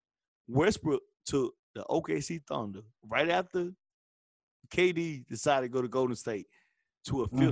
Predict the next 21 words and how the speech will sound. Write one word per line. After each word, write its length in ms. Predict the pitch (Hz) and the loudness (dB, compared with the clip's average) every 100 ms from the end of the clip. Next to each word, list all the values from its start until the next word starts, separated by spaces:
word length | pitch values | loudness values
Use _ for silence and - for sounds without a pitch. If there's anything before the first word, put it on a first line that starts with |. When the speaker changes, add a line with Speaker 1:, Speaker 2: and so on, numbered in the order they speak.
| 120 | 2
Speaker 1:
seed. 220 | 113 - _ _ _ _ _ - | -4 -8 _ _ _ _ _ 2
They 120 | 262 | 2
was 140 | 208 | 2
a 80 | 123 - | -4 -4
fifth 220 | 202 226 | -4 -2
seed 400 | - 202 208 190 | -2 -4 -4 -4
team 420 | - 208 175 135 117 | -4 -4 -4 -6 -2
with 140 | 120 | -2
a 40 | |
bunch 340 | 107 147 180 139 | 0 0 0 -2
of 80 | 104 | 0
nobodies 720 | 123 170 127 101 80 82 - | 4 4 4 0 -2 -12 -14
and 200 | - 113 | -8 -4
Westbrook. 480 | 120 151 147 120 87 - - - | 2 2 2 -2 -4 -8 -20 -2
A 100 | 147 151 - | 0 0 6
fifth 300 | 349 440 - | 8 8 6
Speaker 2:
Yeah. 80 | 285 | 4
Speaker 1:
seed 180 | 269 247 | 4 4
team 320 | 269 254 247 | 6 6 2
in 140 | 208 | 2
the, 140 | 196 | 0